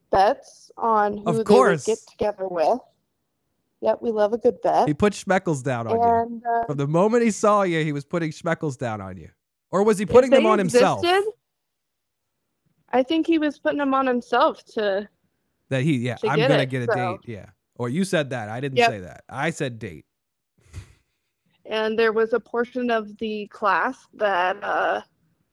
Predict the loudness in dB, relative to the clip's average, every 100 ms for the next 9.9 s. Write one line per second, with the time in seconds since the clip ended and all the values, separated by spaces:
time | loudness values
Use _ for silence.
0 | _ -4 0 2 2 2 2 4 4 2
1 | -2 -2 -2 -2 0 0 0 0 0 -2
2 | -4 -8 -8 -8 -12 -16 -12 -8 -6 -6
3 | -6 -6 -6 -8 -6 -2 0 0 -2 -4
4 | -6 -6 -4 -6 -6 -6 -4 -6 -6 -4
5 | -4 -4 -4 -2 -2 -2 -6 _ _ _
6 | _ _ _ _ 0 4 4 2 -2 _
7 | _ 2 2 2 -2 0 2 2 2 0
8 | 2 0 -4 -10 -4 -4 -4 -4 -2 -2
9 | -6 -10 -6 -6 -6 -10 -8 -8